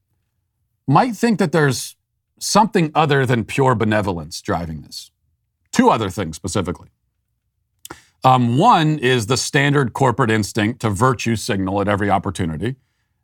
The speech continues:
And since we live in a decaying, virtueless society, a company can virtue signal by bragging about all the infanticides it's planning to fund.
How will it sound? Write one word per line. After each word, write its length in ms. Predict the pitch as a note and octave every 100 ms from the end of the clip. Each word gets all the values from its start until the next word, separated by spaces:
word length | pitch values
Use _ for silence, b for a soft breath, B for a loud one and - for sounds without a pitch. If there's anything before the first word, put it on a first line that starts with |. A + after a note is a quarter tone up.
| -
And 220 | A#2+ A#2
since 280 | B2 C#3 B2+
we 140 | C#3
live 320 | A#2 C3 C3+
in 80 | A#2+
a 60 | A2+
decaying, 580 | G2 - B2 A#2 A2 G2
virtueless 560 | G2+ A2+ - G#2+ G2+
society, 640 | - F#2+ - E3 B2+ G#2+ G#2 b b -
a 80 | G#2+
company 380 | C#3+ C3 B2+
can 260 | B2 A#2+ G#2
virtue 440 | F#2+ C3 A2+ A2+
signal 680 | G#2 - F#3+ C#3+ F2 F2+ G#2+ _ _ _
by 280 | G#2 G2 B2
bragging 500 | A2+ A#2+ C3 C3 B2
about 200 | A2+ A2
all 160 | A2 G#2
the 100 | G#2+
infanticides 760 | G#2+ E3 D#3+ B2 A2+ E2 D#2
it's 100 | E2+
planning 320 | - G2+ E2
to 80 | D2
fund. 320 | - - -